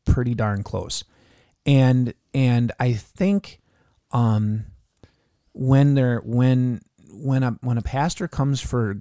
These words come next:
professional growth and they, they sit down with their counsel and they say, "I would like to go and take a class on Romans." Uh, yeah, uh,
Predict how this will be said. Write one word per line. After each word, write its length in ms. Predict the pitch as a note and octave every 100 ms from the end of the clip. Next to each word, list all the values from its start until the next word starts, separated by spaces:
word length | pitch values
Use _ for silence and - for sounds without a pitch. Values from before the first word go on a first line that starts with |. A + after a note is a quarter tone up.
| - G#2
professional 520 | - A2 A#2+ - A#2 A2
growth 420 | G#2+ F#2+ F#2 -
and 180 | - A2
they, 160 | G#2+ G#2
they 180 | A2+ G#2+
sit 180 | C#3
down 160 | C3+ B2+
with 100 | C3
their 120 | A#2
counsel 580 | - G2+ G2 - F#2+ F#2 -
and 180 | G#2 A2
they 120 | G#2+
say, 420 | - A2+ G#2+ G#2 - _ _ _ _ -
"I 140 | A#2
would 160 | D3 C3+
like 260 | A#2+ A2+
to 200 | - A#2+
go 460 | A2 G#2 G#2 G2+ G#2 - _ _ _
and 360 | A#2 G#2+ G#2 G#2
take 380 | - G#2+ G#2 -
a 80 | -
class 540 | - - G#2 G2 G2+ -
on 500 | G2+ G2+ F#2+ F#2 G2 - _ _ _ _ -
Romans." 640 | G#2+ G2+ F#2+ D#2+ D2+ - - _ _ - _ _ _ -
Uh, 120 | D#2
yeah, 260 | - C3
uh, 40 | -